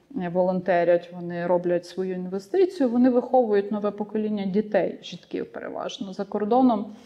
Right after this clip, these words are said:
які мають психологічно зберегтись для того, щоб, повернувшись в країну, яка буде відновлюватись після війни, не бути, е, втраченою генерацією, як це було в, в окремих поствоєнних, е, державах.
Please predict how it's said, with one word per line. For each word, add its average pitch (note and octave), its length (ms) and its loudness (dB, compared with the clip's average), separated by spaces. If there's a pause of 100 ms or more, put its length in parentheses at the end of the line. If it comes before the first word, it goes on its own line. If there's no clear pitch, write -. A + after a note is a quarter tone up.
(260)
які G#3 240 -2
мають G#3+ 340 0
психологічно A3+ 880 2
зберегтись F#3+ 600 0
для G#3+ 120 0
того, G3+ 220 0
щоб, G3+ 200 -8
повернувшись G#3 680 -6
в - 60 -20
країну, G3+ 500 -2
яка F3+ 220 -8
буде F3 240 -6
відновлюватись F3 720 -4
після G3 340 -8
війни, G#3 360 2 (300)
не G#3+ 140 4
бути, G#3+ 480 2 (320)
е, F3+ 100 -4
втраченою F#3 800 0
генерацією, F3+ 640 -2
як E3+ 140 -8
це F3+ 100 -12
було F3+ 280 -4
в, E3+ 40 -8 (380)
в G3 40 -6
окремих F3+ 400 -2 (120)
поствоєнних, F3 920 -8
е, F3+ 120 -4 (280)
державах. F3+ 560 -8